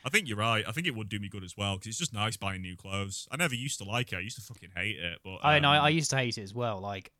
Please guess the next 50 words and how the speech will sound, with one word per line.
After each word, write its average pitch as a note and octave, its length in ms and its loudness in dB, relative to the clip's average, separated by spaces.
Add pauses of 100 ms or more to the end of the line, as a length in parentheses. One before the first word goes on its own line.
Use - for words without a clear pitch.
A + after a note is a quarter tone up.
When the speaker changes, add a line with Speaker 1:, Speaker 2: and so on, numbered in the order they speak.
Speaker 2:
I, C3+ 180 -4
I C#3 60 -2
think E3 200 2
Speaker 1:
I've - 0 -
Speaker 2:
it C3+ 60 4
was A#2 120 6
Speaker 1:
kind - 20 2
of C#3 80 0
Speaker 2:
al- C3 60 -4
Speaker 1:
come G#2+ 160 -4
round. F#2 400 -2 (840)
Speaker 2:
I C#3+ 60 2
think F#3 160 4
it F#3+ 40 2
was D#3 140 2
also, D3 360 2
it C3+ 120 0
was C3 80 0
always C#3+ 180 0
a C3 40 -4
case C3+ 340 0
of A#2+ 220 -4 (600)
being C3 240 4
told, B2 400 0
like, A#2 200 -2 (100)
what, C3 460 0 (640)
like, B2+ 240 2
what B2+ 320 -2
suits - 320 -2
me A#2 140 -2
and, A#2 100 -4
you A#2 80 -4
know, G#2+ 100 -2
what G#2+ 180 -4
I G#2 80 -6
don't G#2 300 -6
have. G2+ 380 -4
Whereas, G#2+ 360 -6
like, A2 240 -4
I B2+ 60 0
think D#3 200 0
as, C3+ 160 2
as C3+ 340 -4
an B2 80 0
adult, A#2+ 320 2
I G#2+ 80 -4
could A#2 160 -10
kinda A2+ 200 -6
go G#2+ 180 -4
like, G#2+ 260 -6